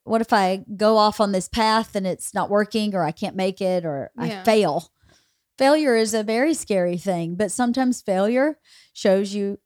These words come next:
Speaker 1: a, a, a better path. Failure is sometimes your best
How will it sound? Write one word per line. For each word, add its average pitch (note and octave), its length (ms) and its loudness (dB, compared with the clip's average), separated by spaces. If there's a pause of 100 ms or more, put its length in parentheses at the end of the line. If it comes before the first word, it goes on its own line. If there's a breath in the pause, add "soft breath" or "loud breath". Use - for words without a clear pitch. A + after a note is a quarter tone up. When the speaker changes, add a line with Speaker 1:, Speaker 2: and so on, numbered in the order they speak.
(260)
Speaker 1:
a, F3+ 240 -2
a, F#3+ 160 -8 (260)
a F3+ 80 -10
better D3+ 260 -6
path. - 540 -16 (540)
Failure G#3 480 0
is F3 200 -4
sometimes G#3+ 520 -4
your D#3+ 80 -6
best F3 500 -10